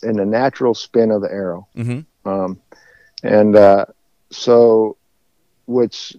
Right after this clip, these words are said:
Speaker 1: you know, of course, that person's a right-handed, right-handed, uh, shooter, and most, and it really doesn't matter what hand you're, uh, you know, what hand you are, left or right-handed,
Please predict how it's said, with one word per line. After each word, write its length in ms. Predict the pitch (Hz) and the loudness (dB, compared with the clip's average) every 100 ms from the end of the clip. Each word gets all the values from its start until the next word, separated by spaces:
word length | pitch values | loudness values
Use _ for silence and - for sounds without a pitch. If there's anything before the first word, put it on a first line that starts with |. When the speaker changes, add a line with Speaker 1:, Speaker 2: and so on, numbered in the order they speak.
| _ | _
Speaker 1:
you 240 | - 127 | -8 -4
know, 220 | 117 110 | -2 0
of 200 | 107 - | -2 -6
course, 240 | - 110 - | -6 -6 -2
that 180 | 107 - | -4 0
person's 380 | 113 - 107 | -2 0 -6
a 40 | 104 | 0
right-handed, 600 | 113 113 101 113 110 104 - _ _ _ _ _ _ _ - | 4 4 2 0 0 -2 -10 _ _ _ _ _ _ _ -2
right-handed, 640 | 113 110 113 110 107 104 | 0 2 0 -2 0 0
uh, 360 | 107 104 104 101 98 | 0 0 -2 -6 -12
shooter, 580 | - 131 127 135 135 - | -4 2 4 4 0 -8
and 480 | 101 110 110 107 113 _ _ _ - | -8 -4 -4 -4 -8 _ _ _ -8
most, 480 | 117 131 127 - - _ - | 2 2 2 -2 -20 _ -6
and 120 | 120 | -4
it 80 | 120 | 0
really 220 | 160 185 | 2 4
doesn't 260 | 151 120 104 | 4 0 -2
matter 420 | 110 113 110 104 | -2 2 2 2
what 380 | 98 107 117 - _ _ _ _ _ | 0 2 0 0 _ _ _ _ _
hand 580 | - - 127 117 113 104 | -20 -10 -2 0 0 0
you're, 140 | 107 98 - - - - _ _ _ _ | -2 -4 -8 -14 -14 -18 _ _ _ _
uh, 480 | 107 95 92 95 101 110 _ _ _ - | 0 0 0 -6 -12 -18 _ _ _ -2
you 80 | |
know, 120 | 107 107 | 4 6
what 200 | 107 95 | 6 4
hand 280 | 117 113 | 2 4
you 140 | 107 104 | 6 6
are, 200 | 107 107 | 6 4
left 240 | 107 101 | 0 -4
or 60 | 101 | -4
right-handed, 580 | 104 101 107 107 98 | -4 -4 -8 -8 -8